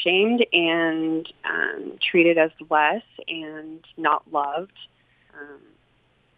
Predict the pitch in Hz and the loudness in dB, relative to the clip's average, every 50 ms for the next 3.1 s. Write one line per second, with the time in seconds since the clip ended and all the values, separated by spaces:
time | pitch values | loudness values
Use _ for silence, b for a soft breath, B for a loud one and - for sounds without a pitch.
0 | _ _ _ _ _ _ _ - 175 165 - 156 165 165 165 170 165 165 170 160 | _ _ _ _ _ _ _ 0 0 2 2 2 2 4 4 4 4 4 2 2
1 | 156 156 160 - 160 160 160 160 165 160 156 - - - 156 160 151 156 143 143 | 2 0 -4 -4 -2 -2 -2 0 0 -2 -4 -4 -10 -10 -8 -6 -4 -4 -6 -6
2 | 135 - - 165 156 156 151 - _ 143 139 139 - - 240 240 240 240 240 233 | -6 -2 -2 0 2 2 0 0 _ -2 -2 -2 0 2 2 4 4 4 4 2
3 | 202 190 | 0 -2